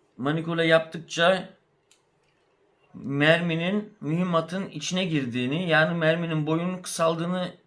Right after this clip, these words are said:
göstermişti. Benden de, ben de iltibata geçtim. Ben de dedim, e, bayağı bu mühimmattan var. Kırk beş kalibre zor bulunduğundan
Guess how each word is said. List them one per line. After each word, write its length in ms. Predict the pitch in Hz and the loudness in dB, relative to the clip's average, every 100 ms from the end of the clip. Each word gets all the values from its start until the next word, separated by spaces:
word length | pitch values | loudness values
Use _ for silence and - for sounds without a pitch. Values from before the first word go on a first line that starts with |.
| _ | _
göstermişti. 920 | 143 139 139 113 113 113 - 180 185 - _ _ _ _ _ _ _ _ _ _ _ _ _ - | -2 -2 2 0 2 -4 -8 -10 -10 -14 _ _ _ _ _ _ _ _ _ _ _ _ _ -4
Benden 480 | 123 185 180 165 160 | 0 2 0 -2 0
de, 260 | 156 - | -2 -2
ben 240 | 135 165 175 | -2 0 0
de 40 | |
iltibata 400 | 165 160 165 180 | -4 -4 -4 -4
geçtim. 380 | 175 139 170 156 | -4 -4 -4 -2
Ben 140 | 147 | 0
de 100 | 170 | -2
dedim, 360 | 160 131 127 123 | -4 -6 -6 -6
e, 440 | 120 127 127 131 127 - _ _ _ _ _ 123 | -4 -4 -4 -4 -8 -14 _ _ _ _ _ -2
bayağı 480 | 127 131 123 117 - | 2 4 4 0 -6
bu 200 | 123 127 | -8 -4
mühimmattan 680 | 131 131 131 123 - 120 131 | -4 -2 0 -2 -2 -4 0
var. 220 | 139 151 | 0 0
Kırk 220 | 147 139 | -8 -6
beş 140 | 143 143 | -6 -4
kalibre 420 | 139 127 131 120 - | -6 -4 -6 -8 -8
zor 300 | 110 143 143 | -2 0 0
bulunduğundan 800 | 135 139 135 131 131 135 156 | -2 -4 -2 -4 -2 0 0